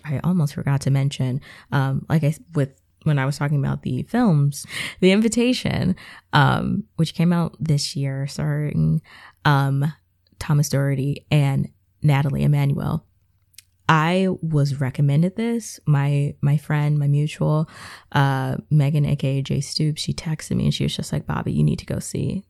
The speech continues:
The Invitation." And I was like, "Okay, yeah, like, I'll, I'll go check it out." Um, and she was just like, "No, like, it's, you know, it's like, if I saw this when I was fifteen, I would gobble this up. Like, it's, you know, it's about, like, vampires and stuff," which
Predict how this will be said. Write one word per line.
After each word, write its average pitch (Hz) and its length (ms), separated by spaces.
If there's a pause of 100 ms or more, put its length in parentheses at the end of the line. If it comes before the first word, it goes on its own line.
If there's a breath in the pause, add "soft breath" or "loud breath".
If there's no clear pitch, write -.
(120)
The 139 80
Invitation." - 760 (680 loud breath)
And 147 500 (220)
I 139 140
was - 240
like, - 440
"Okay, 302 260
yeah, 302 300
like, 90 180
I'll, 92 240
I'll - 120
go 101 120
check - 240
it 170 80
out." 156 480 (120)
Um, 151 260
and 160 80
she 165 100
was 165 120
just - 120
like, - 120
"No, 214 120
like, 180 140
it's, - 320
you 156 100
know, 143 260 (540 loud breath)
it's - 240
like, 151 480
if 160 120
I 147 100
saw 160 260
this 156 240
when 151 80
I 143 80
was 143 140
fifteen, 151 440
I 139 60
would 135 160
gobble - 340
this - 220
up. - 200
Like, - 180
it's, - 200
you 143 100
know, 143 80
it's - 160
about, 143 260
like, 156 160
vampires - 560
and 170 100
stuff," - 180
which - 160